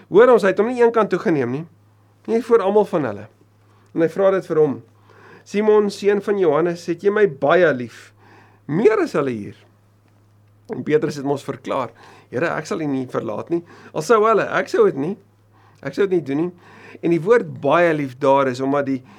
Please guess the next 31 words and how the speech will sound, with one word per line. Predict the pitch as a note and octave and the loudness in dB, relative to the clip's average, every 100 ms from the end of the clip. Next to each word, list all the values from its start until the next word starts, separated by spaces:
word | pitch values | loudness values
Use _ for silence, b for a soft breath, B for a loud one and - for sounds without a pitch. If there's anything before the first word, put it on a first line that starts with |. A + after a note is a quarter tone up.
| B B | B B
die, | - C#3+ | -10 -10
die, | C#3 C3 | -8 -12
die, | C3+ C3+ | -10 -8
die | C3+ | -6
Afrikaans | C#3 C#3 D3+ F3 F3+ | -6 -6 -4 0 0
beskryf | D3+ C#3+ F3 E3 | -2 -4 -4 -4
dit | D3+ | -6
as | C3+ | -8
baie | C3+ B2+ C#3 D3 C#3 | -10 -4 -2 -2 -2
lief. | C3 B2 - B B B B | -6 -10 -18 B B B B
Die | - D3 C#3 _ _ _ _ _ _ _ _ | -6 -4 -6 _ _ _ _ _ _ _ _
Griekse | - - A3 - G3 | -18 -4 -4 -4 -8
woord, | C#3+ A2+ A#2 D#3+ | -8 -6 -6 -4
en | F3 | -6
ek | E3 | -6
weet | G#3 F#3 | -10 -10
Jesus | E3+ F3 | -10 -10
het | E3+ | -8
Aramees | C3+ D3 A#2+ A#2 - | -4 -4 -4 -8 -10
gepraat, | A#2+ A#2 - _ _ _ _ B B B - | -16 -16 -20 _ _ _ _ B B B -6
maar | D3 | -4
die | D3+ | -4
Griekse | - B3+ B3 G3+ E3+ | -4 -6 -4 -6 -2
woord | D#3 D3 | -2 -4
wat | C3+ | -8
Jesus | C#3+ D3 | -10 -10
hier | C#3 C3+ | -10 -10
gebruik | C#3+ B2+ C3 C3+ | -6 -6 -6 -8
is | |
die | C#3+ C3+ | -10 -6
woord | C#3 C#3 | -6 -6